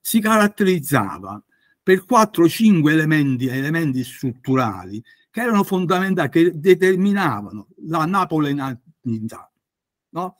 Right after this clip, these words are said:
Ed erano lo struscio, forse voi non ne sa-, non sapete cos'era lo struscio, il giovedì santo tutta Napoli si fermava, va bene?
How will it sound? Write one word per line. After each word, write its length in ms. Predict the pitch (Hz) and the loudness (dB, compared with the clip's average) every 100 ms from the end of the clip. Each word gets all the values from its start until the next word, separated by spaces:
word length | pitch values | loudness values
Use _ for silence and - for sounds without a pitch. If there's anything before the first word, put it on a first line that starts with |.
| _ | _
Ed 180 | 190 143 | 0 0
erano 460 | 101 82 95 - _ _ _ | -2 -8 -20 -20 _ _ _
lo 160 | 220 233 | 0 0
struscio, 880 | - - 147 113 - - 123 113 - _ _ _ _ | -2 -4 -4 -4 -10 -8 -6 -6 -12 _ _ _ _
forse 400 | 190 185 160 151 | 0 0 0 0
voi 240 | 143 147 | 4 4
non 140 | 135 131 | 4 0
ne 120 | 127 | -2
sa-, 160 | 127 120 | -4 -4
non 380 | 127 123 123 | -2 -2 -4
sapete 400 | 113 127 135 113 | -4 -2 0 0
cos'era 360 | 104 98 113 104 | -4 -8 -8 -6
lo 160 | 107 110 | -6 -6
struscio, 640 | - 98 85 - - 143 - - - | -10 -14 -14 -14 -12 -14 -14 -16 -2
il 180 | 202 | -2
giovedì 460 | 165 208 202 202 226 | 4 6 8 6 2
santo 800 | - - 113 98 95 101 151 175 - _ - | 0 0 0 0 -10 -4 -6 -6 -20 _ -4
tutta 380 | 254 - - 196 | -4 -2 -2 4
Napoli 400 | 208 185 170 160 | 4 6 4 2
si 120 | 156 | 0
fermava, 640 | 131 104 98 - - - _ _ _ _ _ | -2 -4 -8 -14 -18 -20 _ _ _ _ _
va 80 | - | -12
bene? 340 | 127 120 98 | -6 -4 -6